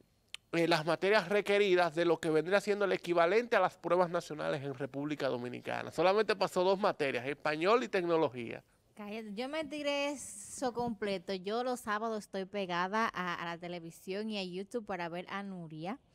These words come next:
Speaker 2: Y es que ahí pudimos ver que ella llamó a, a un representante del Ministerio de Educación de allá, de, ¿cómo se
Speaker 1: Antigua
Speaker 2: llama?
Speaker 1: y Barbuda.
Speaker 2: De Antigua y Barbuda, en donde él dio todas esas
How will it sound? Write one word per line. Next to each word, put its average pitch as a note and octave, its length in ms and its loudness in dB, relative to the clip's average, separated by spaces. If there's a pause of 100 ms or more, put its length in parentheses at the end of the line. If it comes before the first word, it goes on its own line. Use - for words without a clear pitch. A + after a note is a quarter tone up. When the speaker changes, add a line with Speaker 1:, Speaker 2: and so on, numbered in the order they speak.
(320)
Speaker 2:
Y A3+ 180 2
es A#3+ 140 4
que B3+ 160 4
ahí A#3+ 300 4
pudimos A3+ 380 0
ver A3+ 140 0
que A3 140 0
ella G3+ 180 2
llamó G#3+ 440 0
a, F3+ 540 0 (960)
a G#3 100 -4
un G#3 80 0
representante A#3 680 0
del A3 100 0
Ministerio G3+ 300 -2
de G#3 40 -2
Educación G#3+ 500 -4
de G3 80 -2
allá, G3+ 320 0
de, F3+ 280 -4
¿cómo E3+ 100 -2
se D3 40 6
Speaker 1:
Antigua F3 360 4
Speaker 2:
llama? F3 160 8
Speaker 1:
y D#3 100 8
Barbuda. F3 240 4
Speaker 2:
De A2 60 2
Antigua A3 140 -2
y A#3 40 2
Barbuda, A#3+ 520 0
en C#4 120 -8
donde G3+ 420 -2
él G3 100 -2
dio C4 240 4
todas G#3 240 -4
esas C4 400 0